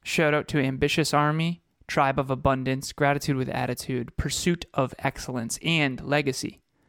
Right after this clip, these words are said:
by Design. Group six opens April nineteenth. It's gonna be you and nine other people in a private WhatsApp group.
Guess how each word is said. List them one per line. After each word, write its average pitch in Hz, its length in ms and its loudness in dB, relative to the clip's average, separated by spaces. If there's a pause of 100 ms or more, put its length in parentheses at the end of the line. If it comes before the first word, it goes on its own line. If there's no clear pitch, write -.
(200)
by 131 360 2 (180)
Design. 123 420 -2 (320)
Group 185 240 4
six - 400 2
opens 160 460 2 (120)
April 160 380 2
nineteenth. 139 760 -2 (360)
It's - 160 -2
gonna 143 160 0
be 135 100 -2
you 165 580 4
and 131 220 0
nine 147 300 2
other 151 160 2
people 135 420 2
in 120 80 -2
a 123 60 -2
private 147 440 0
WhatsApp 131 460 -2
group. 127 340 -2